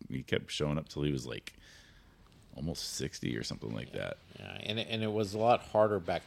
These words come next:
Speaker 2: then because there wasn't the media exposure and everything. I mean, you had your newspapers and stuff, so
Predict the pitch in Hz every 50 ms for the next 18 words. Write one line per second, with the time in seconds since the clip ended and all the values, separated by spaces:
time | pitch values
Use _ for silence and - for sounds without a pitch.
0 | - - 92 95 92 85 82 85 80 - - 95 90 95 95 85 95 101 98 98
1 | 92 92 87 90 87 85 82 85 85 87 87 85 85 90 90 87 82 - - -
2 | - 87 87 90 85 - 78 78 87 85 78 82 90 90 87 95 - - 95 92
3 | 92 87 85 95 101 95 82 92 85 82 92 101 101 - - - 87 90 - -
4 | 82 87 85 85 - - 90 87 - - 107 101